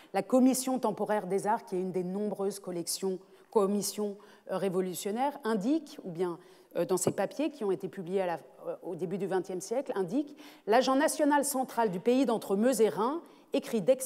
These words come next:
libre », c'est-à-dire Aix-la-Chapelle, le premier Messidor, qu'il a pris des mesures pour accélérer sur des voitures d'une grande solidité le transport des colonnes destinées à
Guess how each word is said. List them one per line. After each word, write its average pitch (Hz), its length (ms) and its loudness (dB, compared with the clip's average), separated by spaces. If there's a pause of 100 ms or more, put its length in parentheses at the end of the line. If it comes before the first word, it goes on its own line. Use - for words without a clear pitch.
(100)
libre », 254 420 2 (180)
c'est-à-dire 160 460 -6
Aix-la-Chapelle, 202 640 -2
le 247 80 2
premier 214 280 -4
Messidor, 208 560 -2 (380)
qu'il 233 100 0
a 240 60 4
pris 269 160 0
des 262 80 6
mesures 254 360 4
pour 196 180 0
accélérer 269 500 2
sur 240 180 -2
des 175 100 0
voitures 226 520 2
d'une 180 200 -4
grande 269 380 0
solidité 226 760 0 (400)
le 247 140 4
transport - 440 0
des 208 120 4
colonnes 208 420 2 (460)
destinées 285 440 0
à 240 220 4